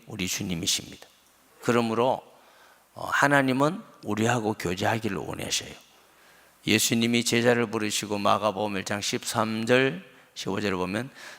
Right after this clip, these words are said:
"내가 너희를 부르면 너희와 함께 있게 하기 위해서." 이게 교제입니다. 함께 하기 위해서. 할렐루야. 어. 하나님은 우리하고 친해지고 싶어요.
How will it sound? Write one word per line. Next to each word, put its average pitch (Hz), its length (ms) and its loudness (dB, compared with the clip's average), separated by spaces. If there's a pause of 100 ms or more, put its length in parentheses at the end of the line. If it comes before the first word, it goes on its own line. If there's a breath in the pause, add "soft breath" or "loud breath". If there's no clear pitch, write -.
"내가 127 380 6
너희를 131 480 2
부르면 95 640 -4
너희와 117 380 4
함께 - 1200 -2
있게 - 260 -8
하기 - 260 -6
위해서." - 720 -6
이게 - 220 0
교제입니다. 101 600 -4
함께 - 400 -4
하기 - 260 -8
위해서. - 360 -6 (600 loud breath)
할렐루야. 120 680 4 (360)
어. 101 200 -14 (760 loud breath)
하나님은 165 640 6
우리하고 120 400 0
친해지고 110 600 0
싶어요. - 360 -10